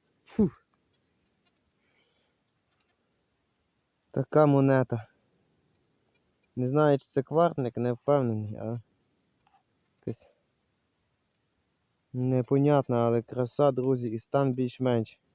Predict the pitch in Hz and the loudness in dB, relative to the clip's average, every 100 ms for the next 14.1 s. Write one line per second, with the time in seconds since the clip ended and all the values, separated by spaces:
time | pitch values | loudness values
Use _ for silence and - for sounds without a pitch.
0 | _ _ _ _ _ _ _ - 123 131 | _ _ _ _ _ _ _ -4 -2 0
1 | 135 131 139 160 147 _ _ _ _ _ | 2 4 4 2 -2 _ _ _ _ _
2 | _ - _ _ _ _ _ _ - 120 | _ -20 _ _ _ _ _ _ -6 -2
3 | 127 123 123 123 123 123 120 113 _ _ | -2 -2 -2 0 0 -2 -6 -8 _ _
4 | - 117 120 127 127 - - _ _ _ | -14 -10 -2 0 0 -6 -20 _ _ _
5 | _ _ _ _ _ _ _ _ _ _ | _ _ _ _ _ _ _ _ _ _
6 | _ - 123 117 117 - 120 113 113 110 | _ -20 -10 -8 -8 -6 -6 -2 -4 -4
7 | 110 104 _ _ _ _ _ _ _ _ | -8 -10 _ _ _ _ _ _ _ _
8 | _ _ _ _ _ _ 120 113 113 113 | _ _ _ _ _ _ -14 -12 -6 -4
9 | 110 101 _ _ _ _ _ _ _ _ | -4 -6 _ _ _ _ _ _ _ _
10 | _ _ _ 117 117 117 - 117 98 _ | _ _ _ -6 -4 -4 -4 -4 -6 _
11 | - _ _ _ _ _ _ _ _ _ | -20 _ _ _ _ _ _ _ _ _
12 | _ 147 160 123 110 110 120 123 120 - | _ 2 2 4 0 -4 -4 -4 -6 -8
13 | 123 151 170 151 - - 110 107 117 131 | 0 2 2 0 -8 -10 -6 -2 0 0